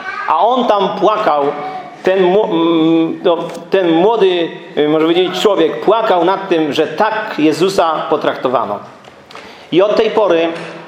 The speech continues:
nie przestał, czy, y, może powiedzieć, nad tym rozmyślać i nad,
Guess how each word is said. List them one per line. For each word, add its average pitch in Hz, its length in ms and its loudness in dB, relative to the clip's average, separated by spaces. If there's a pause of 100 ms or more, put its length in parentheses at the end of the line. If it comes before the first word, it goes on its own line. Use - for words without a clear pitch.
(220)
nie 190 160 2
przestał, 175 500 0 (380)
czy, - 200 0
y, 156 280 2
może 160 220 0
powiedzieć, 170 180 2
nad 190 160 0
tym 165 120 2
rozmyślać 147 680 0 (420)
i 156 120 0
nad, 180 160 2